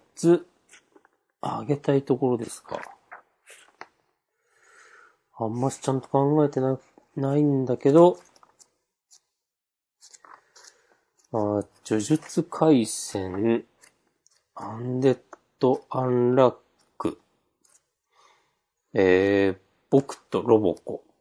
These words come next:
の三作品を、えー、今週良かった三作として挙げたいと思います。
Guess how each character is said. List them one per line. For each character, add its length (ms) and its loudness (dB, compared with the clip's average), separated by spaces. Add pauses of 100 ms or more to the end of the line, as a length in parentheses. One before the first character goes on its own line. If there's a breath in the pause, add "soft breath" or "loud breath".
(160)
の 280 2 (100)
三 320 -4
作 320 -8
品 240 -4
を、 300 8 (520)
え 340 -2
ー、 40 -20
今 240 -10
週 460 -6
良 100 -4
か 160 -10
っ 40 -20 (280)
た 180 -8 (2750)
三 340 -4
作 240 -14
と 140 -18
し 80 -10
て 160 -18 (920)
挙 180 -2
げ 100 0
た 140 -4
い 60 -10
と 180 -20 (640)
思 180 -4
い 60 -6
ま 160 -14
す。 680 -16